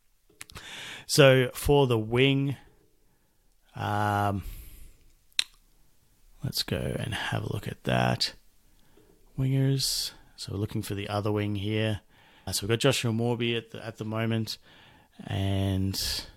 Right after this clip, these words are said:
do I go Corey Toole or do I back, say, the likes of maybe a Caleb Clark, Jacob Ratafai, Nippens, Sean Stevenson, Julian Savia?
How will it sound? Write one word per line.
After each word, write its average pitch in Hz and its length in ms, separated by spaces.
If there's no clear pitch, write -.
do 110 180
I 104 100
go 101 440
Corey 110 340
Toole 120 580
or 104 220
do 104 220
I 98 220
back, 104 440
say, 101 340
the 101 120
likes 101 320
of 98 340
maybe 104 300
a 101 40
Caleb 104 360
Clark, 104 680
Jacob 104 340
Ratafai, 104 640
Nippens, 123 800
Sean 107 260
Stevenson, 113 1040
Julian 107 320
Savia? 110 720